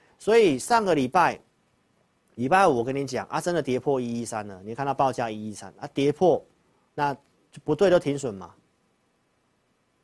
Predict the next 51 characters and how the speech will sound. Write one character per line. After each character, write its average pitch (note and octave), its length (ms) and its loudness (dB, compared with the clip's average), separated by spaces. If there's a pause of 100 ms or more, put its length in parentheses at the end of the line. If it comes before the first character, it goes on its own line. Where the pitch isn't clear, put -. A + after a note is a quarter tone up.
(420)
对 E3+ 100 4
不 D3+ 60 4
对？ D3 260 4 (500)
那 G#3+ 140 0
这 B3 140 0
个 G#3+ 160 6
只 F3+ 160 -2
有 A3+ 120 6
买 D3 180 2
个 C#3 100 0
一 G#3 120 -4
笔 C3 200 -2
资 D#3+ 200 -4
金 D#3 320 -6 (380)
这 - 80 0
样 E3 140 2
去 E3 160 -2
做， C3 480 -4
这 G3 100 -4
个 F3 120 2
是 F3+ 100 -4
设 E3 180 2
定 D#3 180 0
短 A2+ 200 -4
线 B2 240 -2
的 G2+ 120 -12
嘛， F2 180 -18 (520)
那 C#3+ 200 -2
我 A#2+ 60 0
们 G#2 160 -6
就 C3 140 0
停 G#2 220 -10
损 G#2 220 -14
嘛， D#2 120 -20 (1500)
对 C#3+ 100 2
不 C3 60 0
对？ A#2+ 180 2
波 G#3 260 6
段 G#3 200 4
跟 F#3 200 2
短 B2+ 200 -2
线 D3+ 240 0
我 A#2 60 -4
们 G#2+ 100 -8
是 D3+ 160 -10
分 C#3 220 -4
得 C3 100 0
很 F#2 200 -12
清 A2+ 220 -10
楚 F#2+ 240 -16
的， - 80 -20